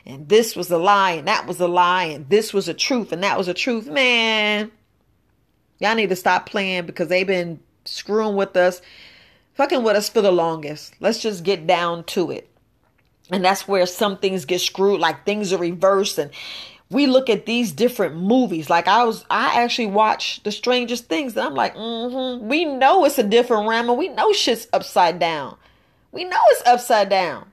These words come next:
<laughs> So I'm just gonna leave it there. It's a whole lot of things that y'all not getting. Just like that Confederate flag, baby, I was blown away because they got us hating our own flag that we had 'cause they altered it. You know,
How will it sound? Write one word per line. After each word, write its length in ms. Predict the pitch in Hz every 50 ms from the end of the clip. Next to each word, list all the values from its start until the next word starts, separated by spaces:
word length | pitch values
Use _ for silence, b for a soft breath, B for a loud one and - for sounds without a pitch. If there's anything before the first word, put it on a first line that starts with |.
| _ _
<laughs> 140 | _ _ _
So 500 | - - - - - - - - 539 -
I'm 100 | - -
just 220 | 320 320 - -
gonna 180 | 254 240 220 220
leave 220 | 247 339 330 302
it 100 | 254 -
there. 160 | - 233 208
It's 100 | 208 -
a 40 | -
whole 340 | - - 277 247 254 254 247
lot 180 | 247 - 262 269
of 120 | - -
things 260 | - 247 254 254 254
that 180 | 226 - - - -
y'all 160 | 185 220 196
not 280 | 190 185 190 208 214
getting. 460 | 196 233 240 240 247 254 247 240 233 - _ _ B B B B B B B B 247 -
Just 240 | - 240 262 - -
like 180 | 220 208 -
that 180 | - 214 226 -
Confederate 760 | - 262 190 190 - _ - 240 240 240 233 208 - - - _
flag, 640 | 254 269 277 294 285 277 269 262 247 247 247 220 - _ _ _ _ _ _ _
baby, 640 | - 220 269 311 320 302 220 151 170 156 151 147 - -
I 240 | - 165 226 294 - -
was 200 | 254 226 214 -
blown 420 | - - 220 233 247 262 269 269
away 560 | 262 247 254 285 311 269 254 220 202 196 196 B B B B B B B B B B
because 300 | - 233 247 240 233 196
they 140 | 240 247 254
got 240 | 233 269 247 233 214
us 180 | 214 226 -
hating 340 | 262 254 277 269 180 190 240
our 140 | 247 233 - -
own 300 | 233 247 240 247 247 233
flag 640 | 226 - 277 277 269 247 233 220 202 196 190 B B B -
that 180 | 202 180 147 196
we 240 | 240 285 294 285 294
had 480 | 269 302 285 269 254 226 214 208 202
'cause 120 | - 240 190
they 200 | 226 220 214 - _
altered 460 | - 285 302 311 302 302 - 254 196 180
it. 160 | 180 - -
You 60 | 403
know, 60 | 523